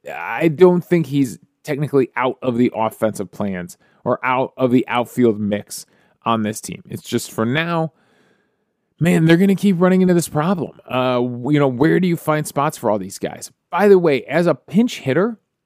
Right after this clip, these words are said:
Palacios has been pretty good. He's three for eight, uh, as a pinch hitter.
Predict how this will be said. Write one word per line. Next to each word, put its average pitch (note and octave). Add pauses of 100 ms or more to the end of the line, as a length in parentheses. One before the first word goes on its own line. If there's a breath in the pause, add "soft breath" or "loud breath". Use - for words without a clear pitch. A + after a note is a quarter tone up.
(400)
Palacios G3
has C3+
been C3
pretty -
good. D3
He's A2
three G3
for D#3+
eight, C#3 (540)
uh, B2
as C3
a C3
pinch B2+
hitter. G#2+